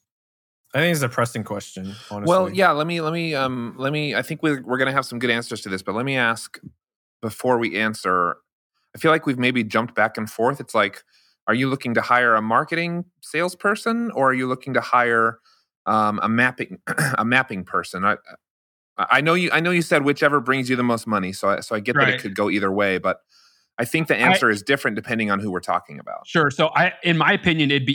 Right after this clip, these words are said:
Speaker 3: easier for me to hire a marketing person rather than a mapping person 'cause I can do the mapping, but I can't do the marketing nearly as well. So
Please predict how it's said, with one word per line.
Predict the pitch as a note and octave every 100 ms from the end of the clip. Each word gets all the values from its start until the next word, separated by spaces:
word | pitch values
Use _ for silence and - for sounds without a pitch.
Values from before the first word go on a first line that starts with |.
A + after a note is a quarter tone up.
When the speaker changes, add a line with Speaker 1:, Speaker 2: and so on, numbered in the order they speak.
| C#3
Speaker 3:
easier | C#3+ C#3 C#3+
for | C3+ C3+
me | C#3
to | A#2+
hire | B2 C3 C3 A#2+
a |
marketing | A#2+ C#3+ E3 F3
person | - F3 - F3
rather | C3+ C3+ B2+
than | A#2+
a |
mapping | A#2 B2+ F3 D#3+
person | F3 E3 F3+
'cause | C#3+ A#2+ -
I | C3 D3
can | D3+ C#3+ B2
do | C3 C3+
the | B2
mapping, | A#2 B2 C3+ C3
but | A#2+ A#2
I | C3
can't | C3 - C3+
do | B2+
the | A#2+
marketing | A#2 A#2+ B2 A2+ A2+ A#2
nearly | A#2 A#2 A#2
as | A2+ A#2+
well. | A#2 A2+
So | - B2